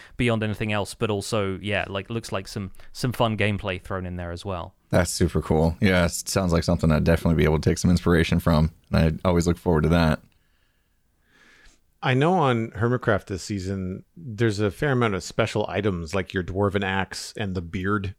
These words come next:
Speaker 3: that you
Speaker 2: Mm-hmm.
Speaker 3: have on your, on your character for the skin. I think there's elven cookies. Um, all of that stuff is made possible with custom mods on Hermitcraft. And I'm wondering, like, as far as, you know,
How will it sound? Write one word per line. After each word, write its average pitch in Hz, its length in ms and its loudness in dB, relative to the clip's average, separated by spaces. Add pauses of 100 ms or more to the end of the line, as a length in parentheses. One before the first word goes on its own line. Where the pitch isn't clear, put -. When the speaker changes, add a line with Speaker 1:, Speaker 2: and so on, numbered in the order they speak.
Speaker 3:
that 117 120 0
you 104 100 -4
Speaker 2:
Mm-hmm. 90 100 6
Speaker 3:
have 98 180 4
on 104 140 0
your, 101 260 -2
on 104 100 -4
your 101 120 -2
character 98 340 -4
for 104 80 -10
the 92 80 -14
skin. 101 480 -4
I 104 120 -6
think 98 200 -10
there's 92 160 -6
elven 101 300 -4
cookies. 104 600 -4 (400)
Um, 101 320 -4
all 131 180 2
of 139 80 2
that 127 120 2
stuff 113 160 -2
is 101 120 -6
made 101 180 -2
possible 101 420 -2
with 90 280 -10
custom 101 420 -6
mods 92 640 -4
on 95 300 -6 (200)
Hermitcraft. 101 600 -6
And 110 300 -4
I'm 127 160 -2
wondering, 165 320 0
like, 120 260 0 (640)
as 139 120 2
far 190 200 2
as, 156 220 2
you 127 60 0
know, 107 340 0